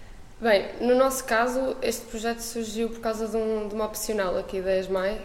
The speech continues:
que é o projeto alternativo. Ahm, e nós, quando começámos a criar, não queríamos só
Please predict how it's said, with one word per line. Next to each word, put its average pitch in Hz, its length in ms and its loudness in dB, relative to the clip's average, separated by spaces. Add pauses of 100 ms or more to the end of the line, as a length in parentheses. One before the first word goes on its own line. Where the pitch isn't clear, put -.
(160)
que - 140 -8
é 185 320 0
o 185 100 -2
projeto 190 340 -2
alternativo. 185 640 -2 (600)
Ahm, 220 320 4
e 233 40 6
nós, 233 140 8
quando 233 180 4
começámos 226 380 2
a 226 60 -2
criar, 220 320 4
não 208 140 2
queríamos 214 440 0
só 202 160 -2